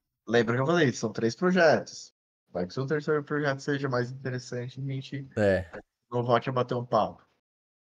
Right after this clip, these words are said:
Speaker 1: Mas
Speaker 2: É.
Speaker 1: muito bom, cara. Um closezinho nas thumbs. Dá uma olhadinha, dá uma organizadinha pra não ser muito repetitivo. E mandou bem,
Speaker 2: E
Speaker 1: cara.
Speaker 2: melhorar pro próximo. Melhorar pro próximo e,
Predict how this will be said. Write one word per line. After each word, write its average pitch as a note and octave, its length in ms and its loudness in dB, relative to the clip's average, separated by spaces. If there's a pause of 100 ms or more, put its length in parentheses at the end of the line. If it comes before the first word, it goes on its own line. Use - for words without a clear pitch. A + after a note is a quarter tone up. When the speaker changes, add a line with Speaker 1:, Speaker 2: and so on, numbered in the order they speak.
(140)
Speaker 1:
Mas C3+ 220 -4 (300)
Speaker 2:
É. - 60 -6
Speaker 1:
muito B2+ 220 -6
bom, - 200 -6
cara. - 360 -6 (1200)
Um B2+ 120 -6
closezinho D3+ 680 0
nas C3+ 220 -2
thumbs. F3+ 680 -2 (920)
Dá G#2 160 4
uma B2 140 2
olhadinha, A#2+ 500 2
dá A#2 120 4
uma B2 120 2
organizadinha A#2 760 0
pra B2 200 -4
não A#2+ 200 -8
ser B2 160 -6
muito A2+ 240 -6
repetitivo. C3 760 -4 (1400)
E - 140 -10
mandou F#3+ 320 -2
bem, - 200 0
Speaker 2:
E - 80 -4
Speaker 1:
cara. - 80 -2
Speaker 2:
melhorar D3+ 260 6
pro F#3+ 120 -4
próximo. C3+ 400 -2 (260)
Melhorar D#3 320 -12
pro C3+ 140 -16
próximo C#3 460 -4
e, D#3+ 100 -8